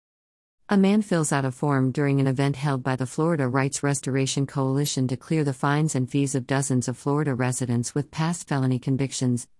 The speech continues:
in Miami, Florida, on April twenty-eighth, twenty twenty-two. Photo by Marco Bello slash A F P via Getty Images.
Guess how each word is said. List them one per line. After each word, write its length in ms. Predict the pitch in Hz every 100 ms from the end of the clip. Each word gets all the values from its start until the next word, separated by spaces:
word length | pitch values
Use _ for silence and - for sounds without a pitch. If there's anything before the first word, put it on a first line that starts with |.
| -
in 140 | 175
Miami, 400 | 151 151 147 135
Florida, 560 | - 139 131 120 117 - - -
on 200 | 156 151
April 280 | 156 - 135
twenty-eighth, 580 | - 143 139 123 117 -
twenty 300 | - 147 143
twenty-two. 640 | - 127 123 - 120 120 - _ _ _ _ _
Photo 320 | 196 196 165
by 180 | 143 139
Marco 400 | 139 156 - 131
Bello 320 | 131 131 135
slash 420 | - 143 135 131 -
A 160 | 147 143
F 200 | 139 -
P 260 | 147 127
via 260 | 123 143 131
Getty 360 | 139 131 127 139
Images. 560 | 135 117 120 120 -